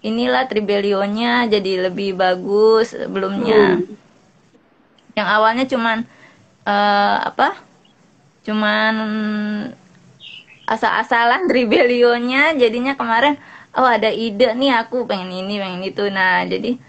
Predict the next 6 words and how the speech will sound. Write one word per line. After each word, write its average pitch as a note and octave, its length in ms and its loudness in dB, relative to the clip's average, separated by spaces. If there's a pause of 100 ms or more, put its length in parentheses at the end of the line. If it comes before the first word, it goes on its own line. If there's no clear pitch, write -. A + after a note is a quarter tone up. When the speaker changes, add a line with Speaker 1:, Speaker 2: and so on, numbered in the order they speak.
(320)
Speaker 1:
karena G#3+ 240 0 (120)
banyak A3 380 0 (120)
ini A#3 220 -4 (640)
yang G#3 140 -2 (160)
nanya-nanya, G#3 720 -2 (160)
Tribelionya, G3+ 760 -2